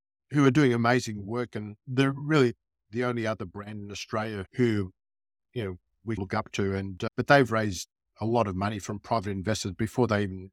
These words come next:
launched their brand. Yeah. I think, uh, bootstrapping, though there is some positives, it's also the harder path to take. Yeah,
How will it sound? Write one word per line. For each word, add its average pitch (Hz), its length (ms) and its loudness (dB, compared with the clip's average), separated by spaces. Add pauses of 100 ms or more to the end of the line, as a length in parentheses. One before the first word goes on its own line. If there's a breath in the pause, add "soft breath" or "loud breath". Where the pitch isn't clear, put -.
launched 104 460 -8
their 90 160 0
brand. 87 400 -8 (920)
Yeah. 123 160 6 (1040)
I 113 60 0
think, 135 260 4
uh, 131 40 6 (220)
bootstrapping, 120 680 2 (1080)
though 127 220 4
there 117 180 2
is 120 120 0
some 110 200 -4
positives, 139 680 0
it's - 200 -6
also 117 280 0
the 95 180 0
harder 98 400 -2 (200)
path 113 380 -2
to 110 100 -10
take. 113 280 -6 (1000)
Yeah, 104 220 -2